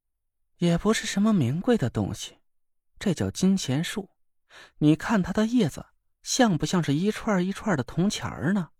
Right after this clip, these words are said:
我不知道他到底想说什么，只能点头。“啊，像，像，谢谢您。”田慧文不愿让我和夏天多说话，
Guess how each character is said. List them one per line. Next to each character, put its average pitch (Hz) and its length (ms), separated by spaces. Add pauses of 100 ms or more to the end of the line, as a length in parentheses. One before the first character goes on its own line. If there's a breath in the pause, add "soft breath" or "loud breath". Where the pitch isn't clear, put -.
(1800)
我 113 160
不 165 280
知 156 100
道 170 140
他 175 100
到 170 220
底 131 100
想 - 220
说 165 240
什 - 160
么， - 160 (120)
只 127 240
能 175 140
点 110 180
头。 107 300 (960)
“啊， - 300
像， - 420
像， - 220 (300)
谢 - 200
谢 - 120
您。” 82 120 (1900)
田 185 320
慧 190 160
文 131 240
不 170 220
愿 180 180
让 147 160
我 - 100
和 113 120
夏 123 200
天 143 200
多 151 120
说 160 160
话， - 280